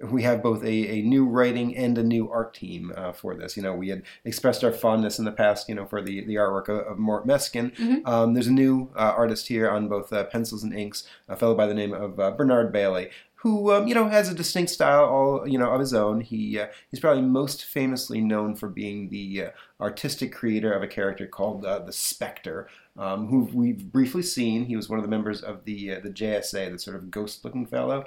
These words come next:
Speaker 2: Oh, okay.
Speaker 1: And, uh, and we're gonna get into his story, you know, on our podcast in, in, in a few episodes.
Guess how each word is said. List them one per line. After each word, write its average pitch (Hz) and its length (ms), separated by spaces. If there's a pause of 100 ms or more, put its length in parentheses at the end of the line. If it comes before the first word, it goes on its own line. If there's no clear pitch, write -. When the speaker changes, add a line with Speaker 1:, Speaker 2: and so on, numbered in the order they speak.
Speaker 2:
Oh, 254 260
okay. 220 200
Speaker 1:
And, 113 300
uh, 98 160
and 127 100
we're 123 80
gonna 123 160
get 117 160
into 113 220
his 127 200
story, 104 420
you 101 40
know, 98 120
on 95 100
our 92 80
podcast 90 500
in, 104 80
in, 95 220
in 101 160
a 101 60
few 107 220
episodes. 92 540